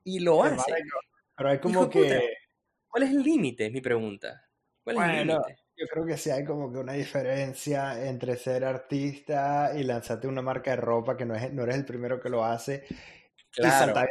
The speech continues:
Speaker 2: ahí al presidente, pues, yo creo
Speaker 1: No,
Speaker 2: que hay una
Speaker 1: claro,
Speaker 2: diferencia. Pero,
Speaker 1: obviamente.
Speaker 2: mano, honestamente no me sorprendería que el bicho llegue, te lo juro, te lo
Speaker 1: O sea,
Speaker 2: juro.
Speaker 1: que llegue a
Speaker 2: Hablamos
Speaker 1: algún lugar. No creo que llegue a la presidencia, que gane,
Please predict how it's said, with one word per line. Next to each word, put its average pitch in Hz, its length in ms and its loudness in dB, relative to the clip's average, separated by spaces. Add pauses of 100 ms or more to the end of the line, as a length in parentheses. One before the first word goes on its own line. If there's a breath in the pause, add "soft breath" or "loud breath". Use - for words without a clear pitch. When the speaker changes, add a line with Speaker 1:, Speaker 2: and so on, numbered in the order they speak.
Speaker 2:
ahí 143 140 6
al 143 160 4
presidente, 160 680 6
pues, 156 280 4
yo 135 160 0
creo 151 320 4
Speaker 1:
No, 160 80 8
Speaker 2:
que 147 80 0
hay 147 60 0
una 151 100 4
Speaker 1:
claro, 131 180 6
Speaker 2:
diferencia. 143 300 -4
Pero, - 180 -20
Speaker 1:
obviamente. 131 320 8
Speaker 2:
mano, 160 260 4 (380)
honestamente 165 560 2
no 151 80 4
me 147 120 2
sorprendería 113 560 0
que 123 80 -6
el 110 60 -4
bicho 104 200 -8
llegue, 104 280 -8
te - 120 -12
lo 104 100 -6
juro, 101 300 -8 (240)
te - 80 -20
lo 104 80 -12
Speaker 1:
O - 20 -12
sea, 135 140 2
Speaker 2:
juro. - 80 -2
Speaker 1:
que - 80 2
llegue 117 140 6
a 117 40 4
Speaker 2:
Hablamos 127 200 4
Speaker 1:
algún 131 160 2
lugar. 127 240 4 (220)
No 123 120 -2
creo 226 200 4
que 127 140 0
llegue 156 280 2
a - 20 6
la 135 160 4
presidencia, 113 880 -4
que - 160 -10
gane, 269 500 -2